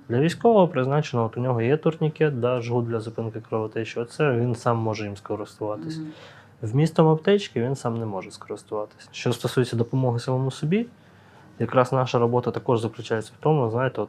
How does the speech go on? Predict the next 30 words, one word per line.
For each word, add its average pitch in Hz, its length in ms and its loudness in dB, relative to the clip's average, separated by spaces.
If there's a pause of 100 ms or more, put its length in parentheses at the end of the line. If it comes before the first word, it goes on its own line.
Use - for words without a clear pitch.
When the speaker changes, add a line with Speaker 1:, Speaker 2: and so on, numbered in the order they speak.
(120)
Speaker 1:
задача 117 420 2
тактичної 110 520 -6
медицини — 107 480 -6
це 104 160 -8
запобігти, 117 640 0 (920)
да, 107 580 -2 (120)
потім 110 300 -2
вже 101 160 -4
рятувати. 98 560 -4 (140)
Моя 113 300 6
основна 110 380 -2
задача — 107 440 -4
це 104 220 -6
реально 107 320 -4
їх 107 160 -10
навчити, 120 440 -4
щоб - 180 -6 (220)
я 123 180 2
потім 110 300 -4
вже 107 120 -4
приїхав 127 440 -2
і - 20 -4
вони 117 220 -2
були 113 240 -2
живі. 107 300 -6 (220)
Якщо 117 320 0
він 147 100 4
наклав 139 300 2
турнікет, 139 440 -4 (720)
Speaker 2:
Правильно. 123 380 0